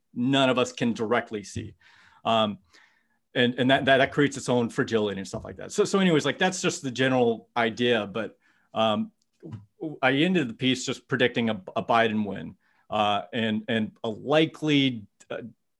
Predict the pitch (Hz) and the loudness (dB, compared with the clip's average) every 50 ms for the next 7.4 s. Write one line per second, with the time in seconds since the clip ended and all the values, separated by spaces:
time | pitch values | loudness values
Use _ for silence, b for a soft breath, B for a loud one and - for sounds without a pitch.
0 | - - 135 120 117 110 110 104 92 92 - - 139 127 123 123 120 - - - | -8 -6 -4 -2 -2 -2 -4 -6 -8 -14 -4 0 2 2 4 2 0 -4 -6 -2
1 | 123 123 117 117 - 123 104 104 - - 120 117 107 104 95 - _ _ _ _ | 0 0 0 0 -2 -4 -6 -8 -6 -4 -2 -2 -2 -4 -6 -12 _ _ _ _
2 | _ - - 104 104 104 101 101 - - _ _ _ _ _ _ _ - 120 113 | _ -8 -6 -4 -4 -4 -4 -6 -8 -12 _ _ _ _ _ _ _ -4 -4 -2
3 | 110 131 123 120 - 135 143 - 143 139 151 151 127 - 208 185 - 151 123 113 | 0 -2 -2 2 2 2 4 4 4 4 2 2 2 2 0 2 2 2 2 4
4 | 120 127 131 131 127 120 127 131 127 - - - 123 117 117 113 - 117 - - | 4 4 6 4 4 2 0 -2 -4 -4 -2 -2 0 0 0 0 -2 -6 -6 -4
5 | - 120 120 123 120 110 120 117 117 113 - 120 117 113 - 110 117 117 110 - | -2 0 0 0 0 2 2 2 2 2 0 -2 -4 -2 -4 -2 -2 -2 -2 -2
6 | 120 110 107 - 117 117 117 113 101 - 127 113 92 - 113 - 120 107 117 120 | -4 -6 -4 -4 -4 -4 -4 -6 -8 -8 -8 -8 -8 -12 -10 -8 -4 -4 -4 -4
7 | - 117 110 107 104 104 - | -2 -2 -2 -2 -4 -6 -10